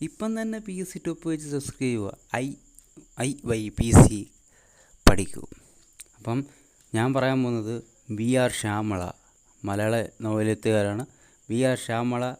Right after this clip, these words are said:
മലയാള നോവലെഴുത്തുകാർ. അമ്പത്തേഴ്, വൈക്കം ച-, ചന്ദ്രശേഖർ നായർ. വൈക്കം ചന്ദ്രശേഖർ നായർ.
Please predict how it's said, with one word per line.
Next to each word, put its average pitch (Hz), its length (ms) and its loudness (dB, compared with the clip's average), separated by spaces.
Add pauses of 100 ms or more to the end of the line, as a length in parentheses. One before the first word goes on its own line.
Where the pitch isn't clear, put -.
(100)
മലയാള 123 460 -4 (220)
നോവലെഴുത്തുകാർ. 113 680 -4 (720)
അമ്പത്തേഴ്, 127 540 0 (440)
വൈക്കം 147 640 0
ച-, - 140 -6 (380)
ചന്ദ്രശേഖർ 139 720 2
നായർ. 107 360 -4 (640)
വൈക്കം 120 460 -2 (160)
ചന്ദ്രശേഖർ 131 500 2
നായർ. 120 300 -4